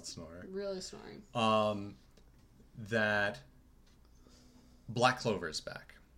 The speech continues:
Speaker 1: Mm-hmm.
Speaker 2: And, you know, Black Clover is, like, kind of one of my guilty pleasure reads, that it's, it's not very good. Um,
Speaker 1: <laughs>
Speaker 2: Tabata's art is very good. I will,
Speaker 1: Yeah.
Speaker 2: I, there's no denying that, I would say.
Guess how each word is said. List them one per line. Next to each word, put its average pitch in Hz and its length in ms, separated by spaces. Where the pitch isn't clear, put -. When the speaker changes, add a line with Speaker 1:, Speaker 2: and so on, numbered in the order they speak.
Speaker 1:
Mm-hmm. 175 240
Speaker 2:
And, 131 520
you 151 120
know, 117 100
Black 160 280
Clover 147 240
is, 123 120
like, 113 120
kind 110 160
of 98 80
one 101 120
of 92 60
my 87 80
guilty 87 320
pleasure 78 420
reads, 76 460
that 80 160
it's, - 240
it's 147 200
not 113 220
very 85 240
good. 71 280
Um, 87 180
Speaker 1:
<laughs> 82 180
Speaker 2:
Tabata's 160 480
art 104 240
is 78 120
very 90 240
good. 98 240
I 98 80
will, 92 260
Speaker 1:
Yeah. 214 200
Speaker 2:
I, - 20
there's 135 220
no 131 220
denying 98 400
that, - 260
I 85 100
would 98 160
say. - 300